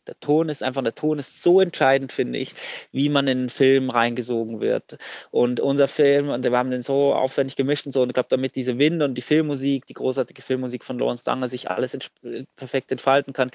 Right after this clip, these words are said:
das ist einfach, gehört da in, äh, ins Kino. Und ich hoffe, dass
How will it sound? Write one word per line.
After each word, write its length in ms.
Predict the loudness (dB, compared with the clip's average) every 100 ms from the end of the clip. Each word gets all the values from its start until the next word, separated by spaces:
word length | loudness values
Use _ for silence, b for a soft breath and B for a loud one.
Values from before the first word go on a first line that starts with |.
| B B -14
das 120 | -6
ist 180 | -6 0
einfach, 280 | 0 0 0
gehört 380 | 2 2 2 4
da 280 | 4 4
in, 200 | 2 0
äh, 560 | -2 0 2 2 2 0
ins 180 | -4 -4
Kino. 400 | 0 2 2 -2
Und 80 | -4
ich 140 | -4
hoffe, 260 | -4 -2 -2
dass 380 | -2 -4 -14